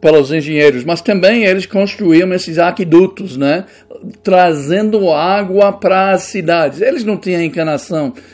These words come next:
como nós temos hoje em dia, eles não tinham o P V C como a gente tem e, e outras coisas que a gente usa para encanar as águas para,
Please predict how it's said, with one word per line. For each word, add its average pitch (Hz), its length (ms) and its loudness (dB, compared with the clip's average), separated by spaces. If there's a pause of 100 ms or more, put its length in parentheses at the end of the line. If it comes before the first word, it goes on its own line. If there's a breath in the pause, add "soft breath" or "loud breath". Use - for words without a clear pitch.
como 165 180 -6
nós 151 240 2
temos 143 300 -6
hoje 139 200 0
em 123 100 -2
dia, 170 240 2
eles 180 120 -2
não 165 140 -8
tinham 160 220 -6
o 139 40 -8
P 147 160 2
V 143 140 2
C 151 320 0
como 156 180 -8
a 143 80 -2
gente 123 280 -8
tem 156 360 -4 (440 loud breath)
e, - 80 -4
e 143 40 4
outras 147 320 2
coisas 147 280 -2
que - 80 -4
a 139 80 2
gente 139 260 -6
usa 143 240 -2
para 131 220 -2
encanar 139 840 -2 (220 loud breath)
as 135 240 -4
águas 139 480 0
para, 135 480 -2